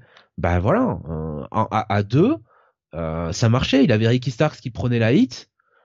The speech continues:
euh, et puis, euh, Hobbs venait faire le hot tag et voilà. Pourquoi pas ? Pourquoi pas, honnêtement ? Une, une team de badass un petit peu comme ça qui, qui roule un peu sur tout le monde.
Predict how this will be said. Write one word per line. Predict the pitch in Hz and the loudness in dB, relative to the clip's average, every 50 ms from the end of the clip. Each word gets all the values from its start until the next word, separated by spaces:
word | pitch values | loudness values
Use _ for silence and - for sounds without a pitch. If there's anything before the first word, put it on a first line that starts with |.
| _ _ _ | _ _ _
euh, | - 98 101 101 98 95 95 95 90 - | -6 -2 -2 0 2 2 2 0 0 -2
et | 110 110 | -4 -6
puis, | - - 135 143 139 123 | -6 -4 -2 0 2 2
euh, | 113 107 104 104 101 104 | 2 2 2 2 2 2
Hobbs | 104 95 85 123 131 123 - - | 0 0 0 0 0 -2 -2 -4
venait | 127 113 113 117 117 120 | -4 -4 -2 -2 -2 -4
faire | 113 - 131 123 123 | -2 -2 -2 0 0
le | 117 107 | 2 0
hot | 107 107 | 0 0
tag | - - 160 208 247 220 156 | 0 0 2 2 2 0 -2
et | 117 107 101 101 98 101 - _ - | -2 -2 -2 -4 -8 -12 -16 _ -12
voilà. | 185 285 359 349 269 135 - _ _ _ _ _ _ _ | -10 -8 -6 -6 -8 -8 -10 _ _ _ _ _ _ _
Pourquoi | - - - - 262 - | -10 -6 -2 -2 0 0
pas ? | - 453 453 427 339 226 151 - | 0 -2 -2 -2 -4 -6 -8 -10
Pourquoi | - - - - 269 294 - | -12 -16 -8 -6 -6 -6 -4
pas, | 381 370 330 | -6 -4 -2
honnêtement ? | 240 147 143 - - 147 143 131 120 110 107 107 _ _ _ _ _ _ - | -2 -2 -4 -4 -4 -6 -4 -4 -4 -6 -8 -10 _ _ _ _ _ _ -2
Une, | 135 143 156 - | 0 0 2 4
une | 165 156 147 | 4 2 2
team | - - 175 170 | 2 2 2 4
de | 147 156 | 4 4
badass | 143 147 147 143 160 156 151 - - | 4 4 4 4 4 4 2 2 0
un | 123 117 | -4 -4
petit | 110 - 131 113 | -4 -8 -8 -2
peu | 127 131 127 - | 0 0 0 2
comme | 123 110 113 | 0 -2 -2
ça | - 131 127 | 0 -2 -2
qui, | - - 107 107 | -2 -4 -10 -8
qui | - 120 | -4 -4
roule | 113 95 135 135 131 | -2 0 2 2 2
un | 127 120 | 2 2
peu | - 131 | 0 -4
sur | - - 135 127 | -4 -4 -6 -4
tout | - 131 | -2 0
le | 131 | 0
monde. | 131 127 120 107 95 | 2 2 2 0 -2